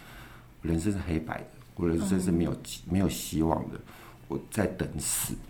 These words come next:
Speaker 1: 所以我在那二十几个的人的那个注射那个化疗的等待室以后，我走了出来。我说：“那个，那个环境我做不下去，我觉得我如果在那边等待，好像我也是像他们就是在等死。”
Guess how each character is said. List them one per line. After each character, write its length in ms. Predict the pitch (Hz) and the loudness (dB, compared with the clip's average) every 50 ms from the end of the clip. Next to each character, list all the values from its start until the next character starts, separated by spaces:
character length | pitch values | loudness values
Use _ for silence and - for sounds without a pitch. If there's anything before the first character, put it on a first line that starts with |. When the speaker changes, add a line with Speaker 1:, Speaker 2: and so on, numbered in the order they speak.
| - - - - - - - - - - - - - - - - - | -18 -20 -20 -20 -20 -20 -20 -18 -18 -16 -16 -16 -14 -14 -16 -16 -16
Speaker 1:
所 160 | - - - 135 | -2 4 8 10
以 60 | 139 | 10
我 160 | 127 98 85 | 12 10 10
在 280 | - - 117 110 107 104 - - | 8 8 10 10 10 10 8 6
那 180 | 104 117 110 - - - - | 4 4 4 2 0 -2 4
二 140 | - 127 113 | 6 8 8
十 160 | - - 90 | 8 6 2
几 260 | 82 - - - 76 | -2 0 0 0 0
个 300 | 71 - 78 78 76 76 55 - - - - - - - - - | 2 2 2 4 4 2 0 -2 -4 -6 -8 -14 -18 -12 -2 2
的 260 | 90 87 64 62 - - | 4 4 4 4 2 2
人 260 | 80 80 78 78 80 | 4 4 4 4 2
的 220 | 76 85 78 - - - - - - | 2 2 0 0 -2 -6 -14 -8 -2
那 100 | - 92 | 0 2
个 560 | 95 - 85 78 76 71 - - - - - - - - - - - - - - - - - - - - - - - | 4 4 6 6 4 4 2 0 0 -2 -4 -6 -10 -14 -16 -16 -16 -18 -18 -18 -18 -18 -18 -18 -20 -20 -20 -16 -6
注 200 | - 107 110 104 | 0 4 4 4
射 320 | 95 104 - - 101 92 85 | 4 2 2 4 6 6 6
那 100 | 90 90 | 6 6
个 100 | 85 82 | 4 4
化 220 | - - 101 92 | 8 10 12 12
疗 180 | 87 80 73 76 | 12 10 8 4
的 120 | 78 73 | 4 2
等 240 | - - - 71 - | 0 0 0 0 4
待 180 | - 90 82 | 6 6 6
室 260 | 78 - - - 82 71 | 6 2 0 0 0 0
以 40 | |
后， 100 | 67 - | 2 2
我 100 | 64 67 | 2 2
走 220 | 73 - - 73 - | 2 2 2 0 0
了 100 | 58 - | 0 -4
出 220 | - - - 78 73 | -6 -4 -4 -2 0
来。 140 | 62 55 | 0 0
我 100 | 60 69 | -2 -4
说 160 | 71 - 95 104 98 | -2 0 0 2 4
：“那 80 | 110 | 4
个， 180 | 90 87 85 - - 90 95 | 4 4 4 2 0 -2 2
那 80 | 92 | 4
个 80 | 113 101 | 4 4
环 180 | - - 76 76 | 4 2 0 0
境 120 | - - 87 | 0 0 0
我 140 | 73 65 62 - | 0 0 -2 -2
做 120 | - 87 | 0 0
不 140 | 76 - 67 | 0 0 -2
下 240 | 67 - 80 78 73 | -2 0 0 0 -2
去， 220 | - - - - | -2 -6 -4 -2
我 80 | 62 - | -2 -2
觉 160 | - 82 82 | 0 2 4
得 200 | 82 85 87 76 - - - - - - - - - - - - - - | 6 6 6 4 2 -2 -12 -14 -16 -16 -16 -16 -16 -18 -18 -20 -10 -2
我 140 | - 87 - - | 0 0 2 6
如 120 | - 113 | 8 8
果 100 | 107 90 | 8 10
在 160 | - 104 98 | 10 10 10
那 60 | 98 | 10
边 120 | 95 98 95 | 8 8 6
等 220 | 85 80 76 73 | 6 6 4 4
待， 100 | - 95 | 4 4
好 160 | 82 73 71 | 4 4 4
像 160 | 71 87 90 87 | 6 6 6 6
我 160 | 78 87 85 | 8 6 6
也 60 | 73 | 6
是 140 | 71 85 78 | 4 2 2
像 180 | - 87 76 | 4 4 4
他 80 | 82 80 | 4 4
们 140 | 78 73 69 | 2 2 0
就 100 | - 73 | -2 -2
是 60 | 76 | 0
在 120 | 78 78 | 0 0
等 240 | 73 - - 67 65 - | 0 0 -2 -2 -2 0
死。” 300 | - - - - - - | -2 -4 -4 -6 -8 -10